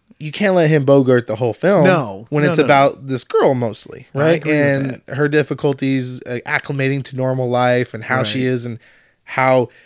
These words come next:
Speaker 1: I mean, here's the spoiler part. She's Harold Ramis's granddaughter in the movie.
Speaker 2: Yes.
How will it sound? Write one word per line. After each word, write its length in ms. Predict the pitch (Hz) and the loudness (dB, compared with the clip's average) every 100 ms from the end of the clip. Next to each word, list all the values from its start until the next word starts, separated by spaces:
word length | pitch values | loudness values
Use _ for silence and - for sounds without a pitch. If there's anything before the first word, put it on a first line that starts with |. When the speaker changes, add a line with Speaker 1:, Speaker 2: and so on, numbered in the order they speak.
| - | -6
Speaker 1:
I 40 | |
mean, 160 | 139 123 | -4 -2
here's 240 | 131 123 | 0 -2
the 100 | 110 | -2
spoiler 480 | 107 - 139 123 110 | -8 0 2 4 0
part. 280 | 98 113 110 _ _ | -4 -6 -6 _ _
She's 380 | - 143 127 107 | -8 -4 -4 -6
Harold 300 | 113 139 131 | -2 0 2
Ramis's 420 | 120 113 110 113 | 0 -4 -6 -8
granddaughter 520 | 110 175 180 123 107 107 | -2 0 0 0 -2 -8
in 100 | 98 | -14
the 60 | |
movie. 340 | 101 - - - | -16 -16 -20 -18
Speaker 2:
Yes. 420 | 113 - - - | -16 -16 -16 -20